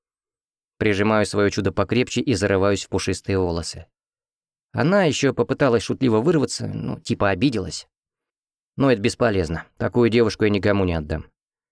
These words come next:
Хотя, если называть вещи своими именами, то мое поведение сродни скотству. Веду себя как самовлюбленный эгоист, совершенно не учитывая чувства Ани. У меня целый хвост проблем на личном фронте, который нет никакой возможности обрубить.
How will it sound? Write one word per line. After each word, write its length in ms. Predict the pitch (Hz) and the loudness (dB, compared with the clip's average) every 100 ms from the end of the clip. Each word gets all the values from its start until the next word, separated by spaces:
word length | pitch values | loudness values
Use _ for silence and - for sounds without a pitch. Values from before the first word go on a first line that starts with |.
| _ _ _ | _ _ _
Хотя, 360 | - 117 - 180 | -6 -4 2 4
если 260 | 143 - 120 | 4 2 0
называть 380 | 113 117 120 | 2 2 0
вещи 240 | 113 127 110 | 2 0 0
своими 460 | - 117 120 110 107 | -2 0 2 2 0
именами, 480 | 113 104 135 151 98 | 0 2 2 2 0
то 120 | 98 | 0
мое 200 | 107 151 | 0 0
поведение 540 | 117 104 104 139 120 | -2 -2 2 2 2
сродни 520 | 95 107 101 117 127 - | 0 -2 0 2 0 -2
скотству. 880 | - - - 131 - - 87 85 - _ _ _ _ _ _ _ _ _ | -10 -8 -2 -2 -2 -8 -4 -4 -6 _ _ _ _ _ _ _ _ _
Веду 220 | 104 107 131 | -6 -2 -2
себя 240 | 107 101 | -2 -2
как 140 | 101 | -2
самовлюбленный 800 | - 113 110 110 104 113 104 104 | -2 0 0 0 2 2 2 2
эгоист, 400 | 101 117 110 92 | 0 0 -2 -4
совершенно 480 | - 104 - 120 104 | -4 -4 -2 0 0
не 120 | 101 | 2
учитывая 480 | 107 104 110 - 98 | 0 0 -4 -2 -2
чувства 460 | - 107 - 95 - | -2 -6 -4 -6 -4
Ани. 380 | 104 87 80 73 _ _ _ _ _ _ _ _ _ _ _ - | -2 -2 -4 -10 _ _ _ _ _ _ _ _ _ _ _ -2
У 40 | |
меня 200 | 139 202 | 0 0
целый 260 | - 180 151 | 0 0 0
хвост 340 | 123 156 - | 0 -2 0
проблем 460 | 113 117 135 143 95 | -2 0 2 0 0
на 80 | |
личном 320 | 95 90 98 95 | -2 -2 -4 -2
фронте, 500 | 104 90 76 80 - - | -2 -2 -4 -10 -14 -10
который 300 | - 113 110 | -4 0 0
нет 200 | 135 - | 0 0
никакой 540 | 104 101 107 95 92 | -2 0 0 0 0
возможности 600 | 92 95 117 104 90 - | -2 0 0 0 -2 -4
обрубить. 500 | 90 95 92 85 - | -4 -2 -2 -4 -8